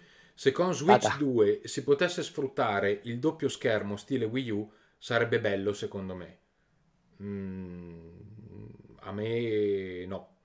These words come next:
Speaker 1: mm, non è una cosa che attira, anche perché se tu mi parli di doppio schermo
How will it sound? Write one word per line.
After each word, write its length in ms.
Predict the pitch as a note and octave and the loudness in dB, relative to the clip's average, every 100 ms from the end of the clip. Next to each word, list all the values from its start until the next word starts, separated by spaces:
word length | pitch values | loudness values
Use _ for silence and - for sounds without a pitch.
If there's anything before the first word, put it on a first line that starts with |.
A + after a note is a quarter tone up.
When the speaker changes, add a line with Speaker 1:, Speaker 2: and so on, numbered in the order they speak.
| _ | _
Speaker 1:
mm, 400 | F2+ F2+ F2+ F2 | -18 -14 -14 -12
non 200 | F#2+ G2+ | -8 -4
è 40 | G#2 | -4
una 160 | G#2+ | -4
cosa 280 | G#2 A2+ G#2 | -2 -4 -2
che 80 | - | -6
attira, 640 | G#2 - G#2+ G2 G#2 G#2 - | -8 -2 2 2 2 -2 -2
anche 300 | A2 A2 G#2+ | -2 0 0
perché 500 | A2+ G#2+ G#2+ G#2 - - - _ | -2 0 2 2 -2 -16 -20 _
se 160 | - G#2+ | -14 -6
tu 120 | B2+ | -2
mi 100 | A2+ | -2
parli 400 | C3 A#2+ G#2+ G2+ | -2 -2 -2 -4
di 140 | G#2+ | 0
doppio 340 | A2 C3+ C3+ A#2+ | 4 4 4 -2
schermo 760 | - C#3 A#2 G#2+ G#2+ A2+ B2 | 2 2 4 2 0 0 -4